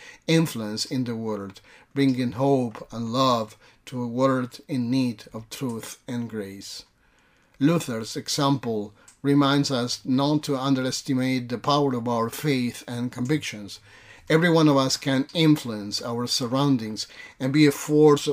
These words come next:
for positive change. When we face unjust or challenging situations, we can take a courageous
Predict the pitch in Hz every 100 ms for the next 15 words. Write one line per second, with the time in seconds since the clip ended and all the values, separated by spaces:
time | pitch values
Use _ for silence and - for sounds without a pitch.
0 | - - 143 135 127 - 151 151 131 120
1 | 110 - 104 95 90 - _ - - -
2 | 147 160 170 160 170 151 - 143 160 160
3 | 139 110 110 - 131 131 - 151 170 165
4 | 143 120 110 135 127 127 147 156 131 110
5 | - - - 156 156 170 160 156 156 143
6 | - 143 147 165 143 127